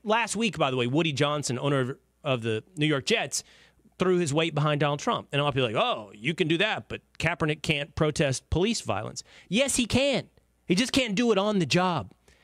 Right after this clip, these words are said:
And, like, these Google employees learned a very hard lesson. You can do that in the streets.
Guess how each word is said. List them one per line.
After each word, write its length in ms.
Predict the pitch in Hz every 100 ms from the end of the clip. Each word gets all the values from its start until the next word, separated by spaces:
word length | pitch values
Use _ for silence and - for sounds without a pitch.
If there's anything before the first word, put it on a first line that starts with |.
| _ -
And, 120 | 170 202
like, 160 | 190
these 180 | 185 220
Google 280 | 180 247 240
employees 420 | 202 202 202 190
learned 140 | 190 180
a 20 |
very 220 | 175 202
hard 180 | 196 202
lesson. 380 | 196 208 - 95 - _ _ _
You 120 | 190
can 120 | 247 247
do 160 | 277
that 280 | 330 185 - _ _ _ _
in 120 | 208
the 60 | 233
streets. 460 | - 254 165 -